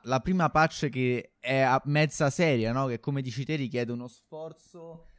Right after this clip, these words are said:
Tra l'altro uno sforzo di marketing che serve anche un po' a riavvicinare le due parti, diciamo, no? Tra l'altro uno sforzo che fa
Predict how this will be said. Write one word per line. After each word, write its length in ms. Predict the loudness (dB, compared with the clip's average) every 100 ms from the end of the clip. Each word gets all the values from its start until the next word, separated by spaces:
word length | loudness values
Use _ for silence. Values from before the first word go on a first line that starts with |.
| _ _
Tra 120 | -4 -4
l'altro 180 | -4
uno 100 | -8
sforzo 400 | -8 -6 -6 -6
di 80 | -6
marketing 580 | 0 0 2 2 2 2
che 120 | 0
serve 300 | 2 2 4
anche 200 | 4 2
un 100 | 2
po' 140 | 6 8
a 40 |
riavvicinare 680 | 8 4 2 2 4 4 4
le 140 | 4
due 120 | 4
parti, 420 | 6 6 6 2 -4
diciamo, 460 | 0 2 2 0
no? 280 | 0 0 -2 -6 -20 -6
Tra 120 | 6 8
l'altro 180 | 8 6
uno 160 | 4
sforzo 720 | 2 4 8 10 10 4 -4
che 120 | -2 -4
fa 360 | 0 2 2